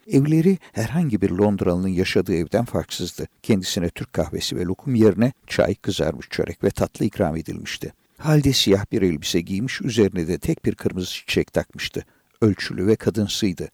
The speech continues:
Price olağanüstü sakin ve mesafeli bulduğu Halde'yi, "O sadece kadınsı değildi, bir Türktü." sözleriyle anlatmıştı.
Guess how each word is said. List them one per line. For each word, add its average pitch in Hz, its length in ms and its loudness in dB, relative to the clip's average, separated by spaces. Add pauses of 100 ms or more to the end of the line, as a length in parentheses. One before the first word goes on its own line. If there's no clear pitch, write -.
(140)
Price 98 380 2
olağanüstü 95 560 -2
sakin - 420 0
ve 80 100 -2
mesafeli 85 600 -4
bulduğu 104 220 -2
Halde'yi, 87 600 -4
"O 151 100 -4
sadece 117 460 0
kadınsı 110 560 0
değildi, 92 480 -2 (180)
bir - 240 -10
Türktü." - 460 -4
sözleriyle 92 640 0
anlatmıştı. - 640 -10